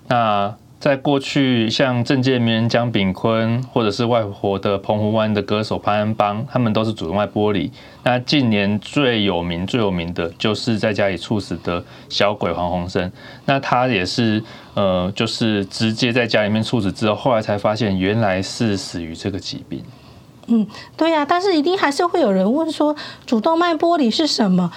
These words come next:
Speaker 2: 为什么一发生就这么容易就会死掉呢？
Speaker 1: 主动脉剥离，其实因为主动脉是我们身体里面最大的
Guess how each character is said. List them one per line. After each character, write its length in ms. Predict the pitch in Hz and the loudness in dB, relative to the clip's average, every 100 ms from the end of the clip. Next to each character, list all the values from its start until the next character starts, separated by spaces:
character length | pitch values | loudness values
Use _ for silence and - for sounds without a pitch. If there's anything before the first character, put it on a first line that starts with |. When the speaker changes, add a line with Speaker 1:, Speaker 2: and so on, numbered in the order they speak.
| - - - | -10 -10 -2
Speaker 2:
为 100 | 427 | 0
什 160 | 294 | 2
么 80 | 220 | 2
一 100 | 277 | 2
发 280 | 294 302 294 | 2 2 2
生 180 | 302 294 | 2 2
就 180 | 339 311 | 2 2
这 80 | |
么 160 | 302 254 | 2 4
容 240 | 208 202 | 4 4
易 80 | 254 | 2
就 140 | 262 240 | 2 2
会 160 | 247 | 0
死 180 | 233 190 | -2 -6
掉 280 | 190 226 196 | -2 0 2
呢？ 140 | 175 160 - - - - - - - - - | 0 -2 -10 -20 -20 -20 -20 -20 -20 -20 -4
Speaker 1:
主 160 | 107 | 0
动 140 | 104 139 | 2 2
脉 140 | 135 | 0
剥 240 | 127 127 | 0 0
离， 220 | 127 101 95 | 2 2 0
其 200 | - 110 | -2 -2
实 260 | 104 101 | 0 0
因 120 | 135 151 | 2 0
为 80 | |
主 220 | 156 110 98 | 0 -2 0
动 260 | 123 117 | 0 2
脉 320 | 120 110 92 - - - | 2 2 0 -4 -16 -6
是 180 | - | 0
我 60 | 131 | 2
们 240 | 101 95 | 2 0
身 200 | 98 - | 0 0
体 120 | 131 104 | 0 0
里 100 | 90 | 0
面 280 | 113 101 101 | 0 0 -2
最 300 | - 131 110 | -2 0 2
大 220 | 113 104 | 2 0
的 320 | 92 90 | 0 -2